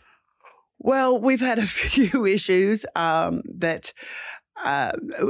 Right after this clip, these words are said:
in, in the old days it would. We, we, we, we have to double for someone or just move a scene around or do something. Uh, but now, um, sometimes it's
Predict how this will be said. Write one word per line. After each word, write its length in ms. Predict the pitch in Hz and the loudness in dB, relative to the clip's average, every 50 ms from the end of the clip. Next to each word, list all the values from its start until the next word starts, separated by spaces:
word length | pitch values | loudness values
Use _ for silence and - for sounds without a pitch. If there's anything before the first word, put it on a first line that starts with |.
| - - | -2 0
in, 220 | - 226 233 226 | 2 2 4 2
in 140 | 208 220 220 | 4 4 4
the 120 | 208 185 180 | 4 4 4
old 200 | 185 220 247 233 | 2 2 2 0
days 240 | 196 185 185 180 180 | 0 0 0 0 0
it 80 | - | 0
would. 360 | 170 185 220 233 165 131 - - - | 2 2 2 4 2 0 -4 -6 -6
We, 240 | 170 175 170 170 - | 0 0 2 2 4
we, 240 | 165 170 175 160 | 4 4 4 2
we, 580 | - - - - - 87 92 82 80 - 117 123 | 0 -2 -6 -10 -10 -8 -6 -6 -6 -6 -6 -4
we 360 | 139 170 165 175 170 160 165 156 | 0 2 4 4 4 4 2 0
have 180 | 160 151 - - | 0 -4 -2 -2
to 100 | 156 147 | -2 0
double 320 | - 156 160 165 185 180 | 0 0 0 2 0 0
for 140 | - - 190 | 0 0 -2
someone 380 | - - 185 185 202 202 196 180 | 0 0 0 0 2 2 4 4
or 200 | 160 156 151 143 | 4 4 4 2
just 280 | 135 160 165 - - - | 2 0 -2 -2 -4 -6
move 680 | - 117 120 160 165 165 165 170 175 180 185 190 180 | -8 -8 -6 -4 -4 -2 -2 0 2 4 4 4 4
a 60 | 190 180 | 2 0
scene 320 | - - 180 185 196 190 | 0 0 2 2 2 2
around 300 | 190 185 196 202 202 185 | 2 0 0 2 2 2
or 100 | 160 147 | 2 2
do 200 | 135 139 151 170 170 | 2 2 0 2 2
something. 580 | - - 185 180 214 226 - 165 175 185 185 | 0 0 0 -2 -2 -4 -4 -4 -2 -2 -2
Uh, 120 | - 175 160 - - - - - - - | -2 -2 -2 -4 -8 -14 -16 -16 -10 -4
but 140 | - 190 190 196 | -4 -2 0 0
now, 460 | 190 180 180 180 175 170 170 - - - - - - - - _ _ | 0 0 0 2 2 2 0 0 -4 -10 -18 -18 -18 -18 -18 _ _
um, 580 | - 147 156 156 151 156 151 151 143 127 - - _ _ _ _ 202 214 226 - 320 - - - - - - - _ _ _ - | -2 -2 0 0 0 -2 -2 -4 -4 -6 -8 -10 _ _ _ _ -20 -20 -20 -18 -18 -18 -18 -18 -20 -20 -20 -20 _ _ _ -8
sometimes 480 | - - 160 165 156 156 143 151 151 147 | -4 -2 -2 -2 -2 -2 -2 -2 -2 -4
it's 280 | 117 - - - - | -6 -4 -4 -4 -4